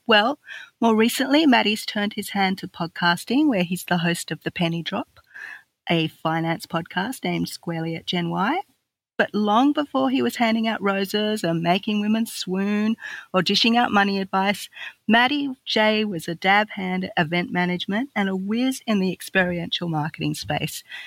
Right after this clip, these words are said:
And he's repped some pretty hefty brands. Now,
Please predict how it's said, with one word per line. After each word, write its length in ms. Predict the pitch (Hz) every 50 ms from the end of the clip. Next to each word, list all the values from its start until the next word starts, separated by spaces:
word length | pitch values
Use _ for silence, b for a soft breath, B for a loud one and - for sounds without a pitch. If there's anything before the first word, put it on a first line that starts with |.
| B B B B
And 300 | - 294 285 302 320 330
he's 220 | 294 240 247 220 -
repped 220 | 214 208 - -
some 200 | - - 196 185
pretty 380 | - - - 175 175 180 180 175 175 -
hefty 360 | - 170 - - - - 170
brands. 520 | - 156 156 147 151 - - 160 - - _ _ _ _ _ _ _ _
Now, 240 | - 208 202 202 -